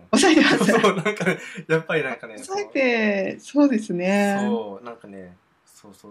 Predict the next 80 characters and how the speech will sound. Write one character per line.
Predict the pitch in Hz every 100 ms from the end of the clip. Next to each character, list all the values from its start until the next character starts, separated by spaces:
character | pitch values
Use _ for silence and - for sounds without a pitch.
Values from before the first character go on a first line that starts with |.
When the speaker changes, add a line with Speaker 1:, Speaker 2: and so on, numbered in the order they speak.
| 104
Speaker 2:
う、 |
ど-、 | 127 147
ど | 151
う | 180
い |
う | 151
ふ | 127
う |
に | 104
そ | -
の | 104
言 | - 127
葉 | 117
が | 95
ね、 | 104 123
あ | 110
の、 | 98
捉 | 117 113
え |
ら | 110
れ | 98
る |
か | 98 101
わ |
か | - -
ら | 107
な | 101
い |
か | 92
ら、 | 92 90 _ _ _ -
Speaker 1:
は | 196 180
い。 | 170 _
Speaker 2:
そ | -
う、 | 95 92 -
ま | 95
あ、 | - _ _ _ _ _ _
そ | _ _
う、 | 151 _ _
そ | -
う、 | 113
そ | - 131
う、 | 120
言 | 117
っ | - _
ち | -
ゃ |
う | 151
前 | 143 110
に | 104
ま | 120
ず | -
考 | - 127
え | 110
て、 | - 90 - _ -
Speaker 1:
考 | 240 285 247 220
え、 | 226
偉 | 254
い | 285
で |
す。 | 190
Speaker 2:
い |
い |
の |
か | 120
な | 117
と |
か | 117
っ |
て | 135
考 | - 160
え | 143 135
て。 | 131 127 175
Speaker 1:
<laughs> | 208 247 247 262 262 _ _ -
Speaker 2:
そ | 202 - 196 - - _ _ - -
う。 | 466 294 - 220
Speaker 1:
偉 | 208 214
い | 196
で | 180
す | 180
ね。 | 160 160 156 160